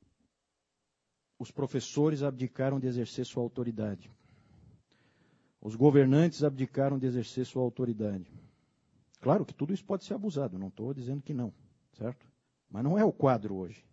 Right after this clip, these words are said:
O quadro não é de abuso, o quadro é de indiferença, certo?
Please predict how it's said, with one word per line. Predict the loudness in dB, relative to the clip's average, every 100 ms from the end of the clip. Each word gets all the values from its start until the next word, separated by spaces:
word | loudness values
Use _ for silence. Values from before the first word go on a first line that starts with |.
| _
O | -4
quadro | -4 -2
não | -2
é | -2
de | -2
abuso, | -4 -6 -10
o |
quadro | -10 -8 -6 -6
é | -6 -8
de | -10 -8
indiferença, | -6 -6 -8 -10 -6 -6 -4 -6 -8 -20 _ _ _ _ _
certo? | -6 -6 _